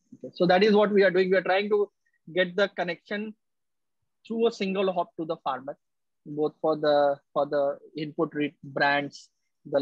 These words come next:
large input brands, the smaller ones, and, uh, on the reverse side also help the, uh, like, the food processing partners, like,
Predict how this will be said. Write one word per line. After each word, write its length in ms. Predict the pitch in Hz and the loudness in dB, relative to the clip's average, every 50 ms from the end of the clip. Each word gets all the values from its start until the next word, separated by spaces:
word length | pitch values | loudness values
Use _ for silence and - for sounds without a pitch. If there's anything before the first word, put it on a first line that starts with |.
| 139 | 2
large 180 | 135 143 147 156 | 2 2 2 0
input 300 | 147 143 - 151 143 139 | -6 -10 -8 -8 -8 -6
brands, 240 | 139 135 135 131 - | -6 -8 -6 -6 -6
the 80 | 151 143 | -6 -6
smaller 380 | - - 139 139 151 160 156 | -6 -2 0 0 2 2 0
ones, 320 | 147 147 131 123 127 - _ _ _ _ _ _ _ _ _ _ _ - | 0 -2 -2 -2 -6 -12 _ _ _ _ _ _ _ _ _ _ _ -14
and, 420 | 156 151 143 147 147 147 151 151 | -10 -8 -6 -6 -6 -6 -4 -2
uh, 200 | 151 147 143 139 135 _ _ _ _ - | 0 0 0 0 -4 _ _ _ _ -2
on 140 | 175 180 165 | 0 2 4
the 100 | 185 185 | 4 4
reverse 360 | 185 185 180 190 190 190 - | 4 4 4 2 0 0 0
side 180 | 196 185 185 180 | -2 -2 -2 -4
also 560 | - 180 170 170 - - 190 180 180 170 _ _ _ _ _ _ - | -6 -6 -6 -6 -6 -6 -8 -6 -8 -8 _ _ _ _ _ _ -8
help 180 | 170 170 175 165 165 | -6 -6 -6 -6 -4
the, 120 | 175 165 160 _ _ _ _ _ _ _ _ _ _ _ _ - 165 | -6 -6 -6 _ _ _ _ _ _ _ _ _ _ _ _ -10 -6
uh, 220 | 156 143 143 143 139 - _ _ _ _ _ _ _ _ - | -4 -2 -2 -2 -4 -6 _ _ _ _ _ _ _ _ -12
like, 180 | 139 143 139 151 | -12 -12 -10 -10
the 80 | 160 147 | -12 -10
food 240 | - - 190 180 185 | -6 -4 -4 -2 -2
processing 400 | 190 180 175 - 160 - 175 156 | -2 -4 -4 -6 -10 -10 -8 -4
partners, 400 | - 156 151 147 - 160 151 151 151 | 0 0 0 0 0 -2 -4 -2 0
like, 220 | 151 147 151 147 | 0 0 0 0